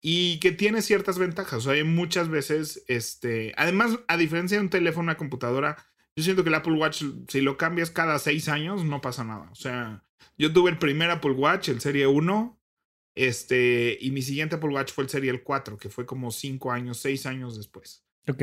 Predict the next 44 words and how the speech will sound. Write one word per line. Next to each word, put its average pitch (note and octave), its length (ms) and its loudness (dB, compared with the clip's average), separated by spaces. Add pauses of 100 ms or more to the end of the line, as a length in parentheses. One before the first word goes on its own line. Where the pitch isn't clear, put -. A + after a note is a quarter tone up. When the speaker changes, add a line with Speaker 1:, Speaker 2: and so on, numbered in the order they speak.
(140)
Speaker 1:
Entonces, D#3 960 0 (320)
eh, D3 200 0
no, E3+ 180 0
no F#3+ 160 2
hay G3+ 100 2
tanto F#3+ 360 2
que E3+ 100 2
cambiarle E3 500 2
al G2+ 140 -2
Apple G#2+ 220 -4
Watch, G#2+ 400 -10
¿no? A#2+ 240 -4
Y C3 220 -4
que B2 120 -2
le A#2+ 140 2
ponen F3+ 320 -2
ahora D#3 260 0
el D#3+ 80 0
oxímetro D3 760 -2
y A#2 80 0
el A#2 140 -4
no B2+ 80 -6
sé B2 180 -8
qué. - 200 -14 (180)
Speaker 2:
Sa-, G3+ 300 2
¿sabes A3+ 260 4
qué A#3+ 120 2
sí - 120 0
me A#3 120 6
gustó F3 380 4
mucho F3+ 460 6
del, B2+ 480 2
del B2 260 2
Apple C3+ 300 2
Watch? F3+ 440 0
Me D3 120 2
gustó D#3+ 800 2
que C3+ 720 4
ahora C#3 380 2
que D3 100 -2
traigo C#3 480 2
los, A2 380 -2
los G#2 720 -2
audífonos, A#2 1160 0